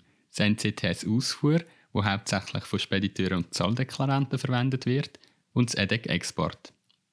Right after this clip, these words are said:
Im edec Export kann der Exporteur direkt die Sendungsdaten erfassen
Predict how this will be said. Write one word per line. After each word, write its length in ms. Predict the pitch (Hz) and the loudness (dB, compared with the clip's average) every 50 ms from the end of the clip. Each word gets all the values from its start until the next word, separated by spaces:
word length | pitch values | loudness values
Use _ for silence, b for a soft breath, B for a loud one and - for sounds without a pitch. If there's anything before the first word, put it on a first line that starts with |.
| _ _ _ _ _ _ _ _ _ _ _ _ _ _ _ _ _ | _ _ _ _ _ _ _ _ _ _ _ _ _ _ _ _ _
Im 160 | - 113 110 | 2 4 6
edec 300 | 110 110 104 104 95 - - - | 6 4 4 0 -2 0 -2 0
Export 500 | 120 131 - - - - 156 156 - - | 0 0 -2 -2 0 0 0 0 -2 -6
kann 220 | - - - 104 | -4 -2 0 0
der 160 | 98 98 - | 0 0 0
Exporteur 560 | 110 113 - - - 117 113 - - 110 98 | 0 -2 -2 -4 -4 -4 -4 0 0 2 2
direkt 540 | 95 - 90 92 95 120 156 - - - - | 2 2 0 2 2 0 -2 -4 -10 -14 -16
die 200 | - - - - | -18 -14 -8 -4
Sendungsdaten 800 | - 98 101 117 127 156 - - - 123 123 131 131 - - 127 | -2 2 2 2 2 0 -2 -2 0 0 0 0 0 -2 -4 -4
erfassen 520 | - - 131 131 131 - - - 160 160 | -2 0 0 0 0 -2 0 2 2 2